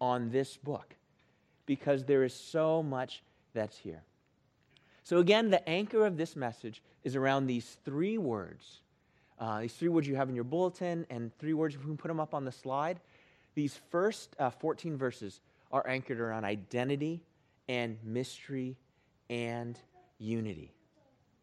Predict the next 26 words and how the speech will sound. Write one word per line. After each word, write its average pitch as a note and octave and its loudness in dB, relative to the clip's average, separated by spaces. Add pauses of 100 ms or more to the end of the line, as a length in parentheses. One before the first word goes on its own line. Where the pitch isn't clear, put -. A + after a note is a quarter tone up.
(1200)
A D#3+ -12
few B3 2
more B3+ 8
things F#3+ 0
to D#3+ -4
just D#3 -8
kind G3+ 0
of E3+ 0
wonder D3+ 4
about G#2 2
for B2 -2
identity. G#2+ -2 (880)
It's - -6
kind C#4 2
of D4+ 0
this C4 4
interesting G3 -2
cultural D#3 2
phenomenon G#2+ -2
that G#2+ 0 (180)
I've C3+ 2
run C#3 4
into C#3+ -2
in A#2 -2
Silicon B2+ -4
Valley. G#2+ 0